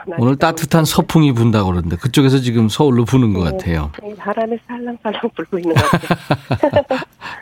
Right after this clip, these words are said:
Speaker 2: 부업하세요?
Speaker 1: 아니, 근데 거의 그냥
Speaker 2: 네.
Speaker 1: 밤에 좀 불면증 있는지 밤에 잠이 안 와서
Speaker 2: 예.
Speaker 1: 그 불면증을 돕기 위한 그냥 도구로 <laughs>
Speaker 2: 어.
Speaker 1: 생각하고 있어요.
Speaker 2: 아, 그 잠 못 자는 거 진짜 힘든데, 그쵸?
Speaker 1: 네, 밤에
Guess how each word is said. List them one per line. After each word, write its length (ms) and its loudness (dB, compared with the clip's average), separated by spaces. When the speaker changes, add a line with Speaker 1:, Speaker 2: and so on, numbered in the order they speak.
Speaker 2:
부업하세요? 760 4
Speaker 1:
아니, 180 -4
근데 300 -4
거의 640 -4
그냥 520 -6
Speaker 2:
네. 80 4
Speaker 1:
밤에 520 -2
좀 240 -6
불면증 560 -2
있는지 320 -4
밤에 300 -8
잠이 240 -8
안 160 -8
와서 400 -10
Speaker 2:
예. 460 2
Speaker 1:
그 680 -10
불면증을 580 -2
돕기 340 -4
위한 380 -2
그냥 440 -10
도구로 320 0
<laughs> 160 -4
Speaker 2:
어. 420 6
Speaker 1:
생각하고 320 2
있어요. 260 -10
Speaker 2:
아, 260 2
그 80 4
잠 220 4
못 120 4
자는 260 4
거 100 2
진짜 440 0
힘든데, 560 2
그쵸? 460 -2
Speaker 1:
네, 60 -6
밤에 180 -4